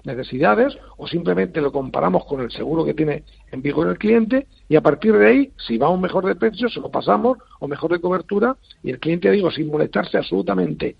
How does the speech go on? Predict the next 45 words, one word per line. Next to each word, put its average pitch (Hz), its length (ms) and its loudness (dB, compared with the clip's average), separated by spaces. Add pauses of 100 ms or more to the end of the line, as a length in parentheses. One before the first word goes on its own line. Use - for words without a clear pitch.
(200)
en 156 280 0
nada, 262 400 2 (120)
simplemente 175 560 -2
mandándonos 139 640 -4
copia 131 240 -2
de 139 100 0
la, 139 220 0 (240)
de 147 80 -4
la 143 100 0
póliza, 180 320 2
que - 80 -4
la 202 80 -2
puede 113 220 -4
hacer 147 120 -2
incluso - 260 -8
haciendo 117 260 -8
una 120 180 -8 (260)
fotocopia 139 500 0
a - 20 -8
través 120 220 -2
del 123 120 -2
móvil 151 280 2
por 127 160 -6
WhatsApp, - 420 -4 (240)
nos - 160 -10
manda - 240 -8
la 151 120 4
póliza, 220 420 2 (300)
nosotros 143 340 -4
lo 117 80 -4
estudiamos, 233 580 2 (280)
y 139 100 -6
a - 40 -6
partir 147 300 -2
de 151 80 2
ahí 170 60 2
le 160 80 2
pasamos 139 360 -4
un 156 120 -4
proyecto 175 420 -2
en 170 100 2
el 135 120 -4
que, 127 100 -2
digo, 156 240 0
como 135 320 -6